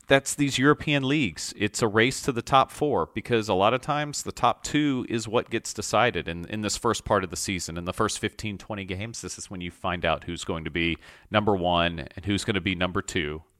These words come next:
You know, you have your, you have your, your Liverpool, Man City, you have Madrid, Barcelona, you have Inter and Juventus,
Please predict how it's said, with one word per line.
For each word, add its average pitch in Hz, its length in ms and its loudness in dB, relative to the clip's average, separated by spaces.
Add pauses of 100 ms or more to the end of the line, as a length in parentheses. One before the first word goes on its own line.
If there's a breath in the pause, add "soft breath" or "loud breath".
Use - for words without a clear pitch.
You 82 100 -6
know, 69 280 -12
you - 140 -10
have 85 220 -2
your, 85 220 -2 (520 soft breath)
you - 80 0
have 98 80 2
your, 98 280 2 (260)
your 87 160 -2
Liverpool, 110 480 2
Man 101 260 0
City, 92 560 -4
you 87 160 -2
have 82 480 2 (380)
Madrid, 95 600 0 (340)
Barcelona, 85 800 0 (340)
you 92 160 -2
have 82 420 2 (120)
Inter 104 460 2
and 98 260 0
Juventus, 90 880 0